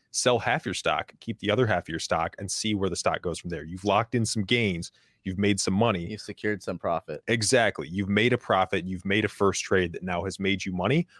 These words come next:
Speaker 1: but you're keeping the rest of the stock to see what happens. Maybe it moves up to fifty.
Speaker 2: It kinda covers your risk a little bit there, too.
Speaker 1: Exactly.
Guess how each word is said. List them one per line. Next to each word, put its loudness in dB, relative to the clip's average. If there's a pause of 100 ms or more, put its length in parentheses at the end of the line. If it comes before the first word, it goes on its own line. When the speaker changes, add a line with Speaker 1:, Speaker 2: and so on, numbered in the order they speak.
Speaker 1:
but 0
you're 0
keeping 0
the 2
rest 2
of 2
the 2
stock 0
to -8
see -2
what 0
happens. 0
Maybe -4
it -4
moves 0
up 2
to -2
fifty. -2 (140)
Speaker 2:
It -20
kinda 0
covers -4
your -4
risk -6
a -4
little -4
bit -8
there, -4
too. -2
Speaker 1:
Exactly. 2